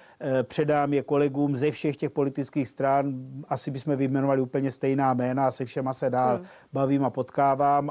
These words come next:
Speaker 1: a, eh, zase se domluvíme, jak dál. To já se v-,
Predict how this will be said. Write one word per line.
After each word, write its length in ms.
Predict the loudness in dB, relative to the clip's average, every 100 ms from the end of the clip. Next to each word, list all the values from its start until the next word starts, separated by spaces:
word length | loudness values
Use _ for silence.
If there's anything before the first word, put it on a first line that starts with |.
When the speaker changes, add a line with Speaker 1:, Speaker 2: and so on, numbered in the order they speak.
| -2
Speaker 1:
a, 200 | -2 -2 -8 -20 -6
eh, 200 | -2 0
zase 320 | 0 -2 0
se 120 | 0
domluvíme, 400 | 0 0 0 0
jak 160 | 0 0
dál. 320 | -2 -2 -4 -6
To 300 | 0 0 0 -4
já 260 | -2 2 2
se 280 | 0 0 0
v-, 560 | -2 -6 -6 -6 -8